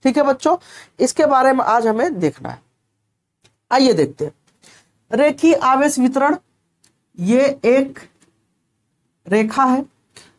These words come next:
और इस पर अगर चार्ज समान रूप से ऐसे फैला है तो उसे हम कहेंगे रेखीय आवेश वितरण। अगर इसकी बच्चों लंबाई क्या माने, एल माने, तो ये इसकी लंबाई एल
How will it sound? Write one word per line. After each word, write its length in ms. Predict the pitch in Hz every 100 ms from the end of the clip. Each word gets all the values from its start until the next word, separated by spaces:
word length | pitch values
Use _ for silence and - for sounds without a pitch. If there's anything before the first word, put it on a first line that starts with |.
| _
और 180 | 147 160 -
इस 160 | 254
पर 200 | - 370
अगर 340 | - 240 247 277
चार्ज 540 | 277 - 240 254 254
समान 480 | - 247 233 254 247
रूप 140 | 247
से 160 | 247 254
ऐसे 360 | 247 226 226 240
फैला 420 | - 202 214 247
है 80 | 247
तो 100 | 247
उसे 180 | 226 233
हम 160 | 220
कहेंगे 420 | 214 214 214 247
रेखीय 520 | 220 202 190 220 220 220
आवेश 540 | 170 175 202 269 - _ 160
वितरण। 320 | 139 - - - _ _ _ _ _ _ _ _
अगर 220 | 254 302
इसकी 340 | 254 262 - 285
बच्चों 340 | 254 254 277
लंबाई 400 | 262 240 233 247
क्या 200 | 247 254
माने, 360 | 247 240 254 254 _ -
एल 160 | 254
माने, 320 | 247 240 247 320
तो 440 | - _ _ 220
ये 160 | 214 226
इसकी 280 | 233 -
लंबाई 420 | 233 214 202 190 -
एल 200 | 233 330